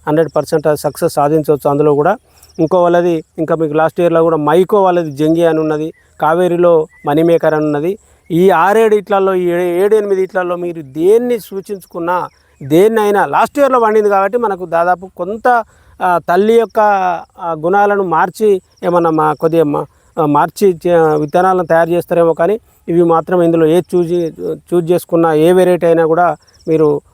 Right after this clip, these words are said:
పక్కా ఇరవై క్వింటాల దిగుబడి సాధించవచ్చు. ఇరవై క్వింటాలను అంటనం కదా అని ఏదో అట్లా పెట్టి గాలికి దీపం పెడితే పని చేసేది కాదు. అది సమగ్రమైనటువంటి సస్యరక్షణ చర్యలు,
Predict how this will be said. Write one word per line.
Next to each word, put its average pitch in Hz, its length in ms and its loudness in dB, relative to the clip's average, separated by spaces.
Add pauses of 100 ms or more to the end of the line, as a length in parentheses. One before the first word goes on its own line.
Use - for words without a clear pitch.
(120)
పక్కా 170 240 -2
ఇరవై 160 260 2
క్వింటాల 156 320 -2
దిగుబడి 156 420 0
సాధించవచ్చు. 156 680 -2 (340)
ఇరవై 180 320 4
క్వింటాలను 208 420 0
అంటనం 190 380 0
కదా 180 220 2
అని 180 380 -2 (300)
ఏదో 170 260 2
అట్లా 160 220 -2
పెట్టి 165 580 -2
గాలికి 165 260 -2
దీపం 165 280 -2
పెడితే 165 220 -2
పని 156 280 -2
చేసేది 156 300 -2
కాదు. 147 200 2
అది 175 240 0 (420)
సమగ్రమైనటువంటి 180 1000 0
సస్యరక్షణ 170 580 -4
చర్యలు, 160 640 0